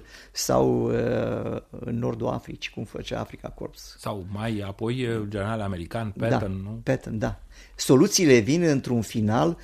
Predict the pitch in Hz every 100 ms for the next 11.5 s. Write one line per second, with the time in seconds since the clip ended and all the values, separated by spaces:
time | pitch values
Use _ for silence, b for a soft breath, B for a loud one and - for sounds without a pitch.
0 | B - 147 151 120 160 - 123 113 120
1 | - 147 156 123 117 101 117 110 107 139
2 | 156 151 B B B B 110 107 110 113
3 | 143 170 - 127 185 135 113 113 101 113
4 | 117 - 156 - b b b b 120 117
5 | 113 104 110 151 135 110 131 127 123 _
6 | - 202 190 131 180 180 151 202 - 190
7 | 190 190 180 - 180 170 - 190 139 120
8 | 120 120 175 175 165 170 180 - 196 -
9 | - 127 113 117 131 - 151 - 120 b
10 | b b b 113 113 139 160 143 123 127
11 | 110 110 156 160 139